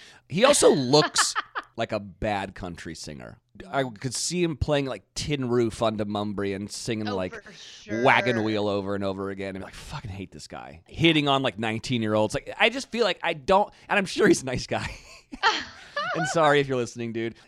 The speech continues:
Speaker 1: It's hard to pull off the mullet and be an, and not be an asshole.
Speaker 2: You're right.
Speaker 1: You know?
Speaker 2: Yes, you're right.
Speaker 1: There's a part of me that feels bad for Jesse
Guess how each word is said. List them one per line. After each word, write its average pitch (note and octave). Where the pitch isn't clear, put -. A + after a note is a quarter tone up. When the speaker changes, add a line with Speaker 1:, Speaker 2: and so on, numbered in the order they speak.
Speaker 1:
It's E3+
hard A#3+
to A#3
pull F3+
off C3+
the B2+
mullet C3
and B2
be A2+
an, G2+
and A2+
not A#2+
be A2
an F#2+
asshole. F2
Speaker 2:
You're G3
right. F#3+
Speaker 1:
You A#2
know? C3+
Speaker 2:
Yes, -
you're F3
right. G#2
Speaker 1:
There's F3
a G#3
part F#3
of E4+
me D#4+
that D4
feels E3
bad A#2+
for A2+
Jesse G2+